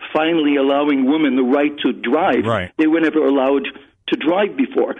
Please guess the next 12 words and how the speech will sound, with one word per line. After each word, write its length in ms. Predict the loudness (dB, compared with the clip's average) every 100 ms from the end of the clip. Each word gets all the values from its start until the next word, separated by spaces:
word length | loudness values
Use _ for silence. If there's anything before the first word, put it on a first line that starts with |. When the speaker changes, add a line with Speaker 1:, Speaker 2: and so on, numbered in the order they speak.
| -16 -6
Speaker 1:
Well, 340 | 0 2 0 -2 -6
what 160 | -4 0
they 80 | 0
didn't 400 | 0 -2 -2 -2
tell 140 | 2
you 100 | 2
was 120 | 2 -2
the 80 | -2
footnote. 400 | 2 2 2 0
The 80 | -2 0
footnote 400 | -2 0 0 2
was 240 | 2 2